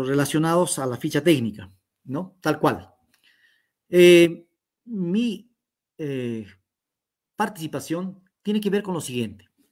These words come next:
O sea, cuando yo, oh, anuncié que existe una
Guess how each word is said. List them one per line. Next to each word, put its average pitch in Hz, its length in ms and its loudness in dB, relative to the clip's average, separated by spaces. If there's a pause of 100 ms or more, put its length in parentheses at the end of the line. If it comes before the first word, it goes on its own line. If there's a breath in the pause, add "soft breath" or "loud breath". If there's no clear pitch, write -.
(380)
O - 40 -16
sea, - 180 -8
cuando 135 300 -4
yo, 202 180 0
oh, 160 500 -4
anuncié 147 640 -2 (500 soft breath)
que 127 840 0
existe - 680 -6 (220)
una 147 560 -4